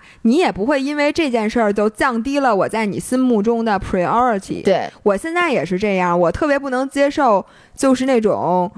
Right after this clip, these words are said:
Speaker 1: 呃，他对别人的这个依存度特别高的这种朋友。
Speaker 2: 而且咱俩不太需要别人陪，说白了。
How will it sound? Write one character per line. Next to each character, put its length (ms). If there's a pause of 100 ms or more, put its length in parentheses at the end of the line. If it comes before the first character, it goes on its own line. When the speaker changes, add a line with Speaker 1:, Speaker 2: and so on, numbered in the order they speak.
(220)
Speaker 1:
呃， 420 (240)
他 220
对 180
别 320
人 240
的 100
这 120
个 60
依 260
存 340
度 320 (240)
特 140
别 140
高 280
的 100
这 40
种 80
朋 100
友。 0
Speaker 2:
而 100
且 0
咱 220
俩 180
不 160
太 200
需 160
要 120
别 160
人 160
陪， 380
说 180
白 220
了。 180